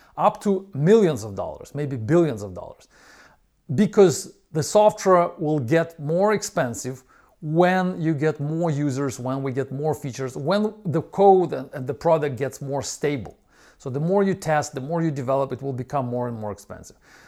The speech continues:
The prototype, the skeleton of the product, of course, usually it's very cheap. No matter what you develop, you can create a new operating system, and still the skeleton, the prototype, should be ex-, inexpensive, should take maybe a few months of work, maybe even a few weeks of work to create something which will look like an operating system.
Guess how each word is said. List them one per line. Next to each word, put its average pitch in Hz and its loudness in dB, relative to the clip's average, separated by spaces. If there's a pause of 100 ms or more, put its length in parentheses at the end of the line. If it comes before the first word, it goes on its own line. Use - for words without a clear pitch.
(140)
The 165 0
prototype, 156 4
the 113 -8
skeleton 226 4
of 123 -6
the - -6
product, 101 -4
of - -16
course, 220 2
usually 165 0
it's 127 -12
very 135 0
cheap. 135 -12
No 170 -4
matter 247 4
what 202 4
you 165 -2
develop, 123 0
you 151 -10
can 175 -2
create 180 4
a 160 -2
new 202 4
operating 202 2
system, - -12 (260)
and 143 -6
still 254 2
the 156 2
skeleton, 175 2
the 127 -8
prototype, 143 2 (460)
should 233 2
be 151 0 (100)
ex-, - -12
inexpensive, 113 -2
should 151 -8
take 165 0
maybe 139 -6 (160)
a - -8
few 220 -2
months 185 0
of 139 -8
work, 135 -6
maybe 151 -4
even 175 -2
a 170 -4
few 196 -4
weeks 208 0
of - -4
work 110 -8
to - -14
create 160 -2
something 147 -4
which 131 -6
will 139 -2
look 214 4
like 147 0
an 127 -4
operating 101 -6
system. - -14